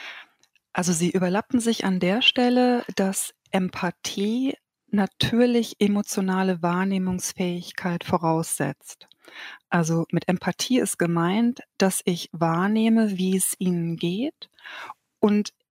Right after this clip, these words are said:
ich empfinde dann genauso wie sie. Das heißt, wenn es ihnen schlecht geht und ich empathisch darauf reagiere, heißt das, mir geht's auch schlecht. Und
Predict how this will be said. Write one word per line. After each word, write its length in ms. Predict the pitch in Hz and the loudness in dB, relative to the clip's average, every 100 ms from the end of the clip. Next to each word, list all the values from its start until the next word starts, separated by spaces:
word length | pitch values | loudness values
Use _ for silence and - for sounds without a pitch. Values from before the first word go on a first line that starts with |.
| _ | _
ich 420 | - 247 - - | 0 0 0 -4
empfinde 540 | 208 - - 233 226 220 | -4 0 2 4 2 2
dann 280 | 208 202 | 2 0
genauso 680 | 196 190 190 208 208 202 202 | 0 0 2 2 2 0 0
wie 140 | 190 | 0
sie. 440 | 185 185 175 151 151 - _ - | 0 0 0 0 -6 -16 _ -8
Das 200 | 175 190 | -4 0
heißt, 340 | 185 185 - - | 0 0 -6 -4
wenn 300 | 180 180 185 | 0 2 0
es 220 | - - | -2 -6
ihnen 300 | 208 240 254 | 0 2 4
schlecht 520 | - 240 240 - _ | 4 2 -2 -4 _
geht 360 | 226 226 233 - | 0 2 2 0
und 140 | 190 - | -4 0
ich 160 | 185 185 | -2 -2
empathisch 520 | 175 190 196 202 - | -4 -4 -2 0 0
darauf 400 | 190 185 - - | 2 -2 -4 -4
reagiere, 720 | 180 175 190 247 240 196 170 | -2 0 0 -2 0 -2 -4
heißt 340 | 170 202 - | -6 -6 -2
das, 280 | 247 240 - - | 0 0 -6 -6
mir 200 | 202 202 | -2 0
geht's 260 | 202 - 190 | 0 -2 0
auch 220 | 196 - | 0 0
schlecht. 520 | - 147 147 - _ _ _ _ - - - - | -2 -2 -12 -16 _ _ _ _ -14 -10 -12 -4
Und 320 | - 185 180 | 0 2 0